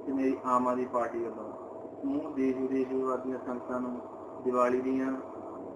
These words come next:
ਬੰਦੀ ਛੋੜ ਦਿਵਸ ਦੀਆਂ ਅਤੇ ਵਿਸ਼ਵਕਰਮਾ ਡੇ ਦੀਆਂ ਲੱਖ ਲੱਖ ਮੁਬਾਰਕਾਂ। ਪਰਮਾਤਮਾ ਕਰੇ ਇਹ ਸਾਲ ਸਾਰਿਆਂ ਵਾਸਤੇ ਖੁਸ਼ੀਆਂ ਖੇੜੇ ਲੈ ਕੇ ਆਈਏ, ਆਵੇ।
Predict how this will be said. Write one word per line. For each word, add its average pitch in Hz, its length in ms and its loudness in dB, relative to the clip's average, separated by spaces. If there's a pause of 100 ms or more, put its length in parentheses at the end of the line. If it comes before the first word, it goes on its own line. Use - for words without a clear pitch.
(100)
ਬੰਦੀ 127 300 0
ਛੋੜ 131 260 0
ਦਿਵਸ 135 280 2
ਦੀਆਂ 135 240 0 (240)
ਅਤੇ 143 160 -2
ਵਿਸ਼ਵਕਰਮਾ 123 500 -2
ਡੇ 120 100 -2
ਦੀਆਂ 113 340 -4 (400)
ਲੱਖ 151 260 0
ਲੱਖ 139 300 0
ਮੁਬਾਰਕਾਂ। 117 520 -2 (520)
ਪਰਮਾਤਮਾ 127 520 2
ਕਰੇ 131 400 4 (380)
ਇਹ 143 400 2 (300)
ਸਾਲ 120 380 6 (160)
ਸਾਰਿਆਂ 131 280 0
ਵਾਸਤੇ 123 480 0 (500)
ਖੁਸ਼ੀਆਂ 131 320 0
ਖੇੜੇ 127 240 0
ਲੈ 120 160 0
ਕੇ 120 240 -2
ਆਈਏ, 117 180 -2 (140)
ਆਵੇ। 117 260 0